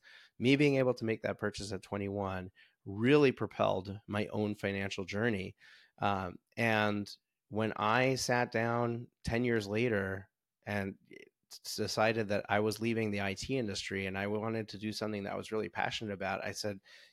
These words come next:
you know, "What impact do I wanna have on the world?" And I said, "I wanna create the ability for people to be able to create the experience for their grandchildren that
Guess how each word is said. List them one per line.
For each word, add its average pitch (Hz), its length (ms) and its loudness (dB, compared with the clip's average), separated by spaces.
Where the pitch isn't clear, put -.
you 104 60 -6
know, 98 80 -2
"What 95 240 -2
impact - 680 -6
do 101 80 -2
I 101 80 4
wanna 110 200 4
have 110 180 4
on 98 80 0
the 95 80 -4
world?" 101 420 0
And 95 80 -6
I 98 80 -4
said, 104 220 -2
"I 110 100 2
wanna 127 300 0
create 107 600 -4
the 104 140 -4
ability 98 720 -2
for 107 240 0
people 127 440 2
to 107 140 -4
be 104 160 2
able 110 160 2
to 98 460 -4
create 104 380 -2
the 107 100 -2
experience 107 460 -2
for 95 140 -8
their 98 180 -2
grandchildren 123 720 -2
that 107 120 -6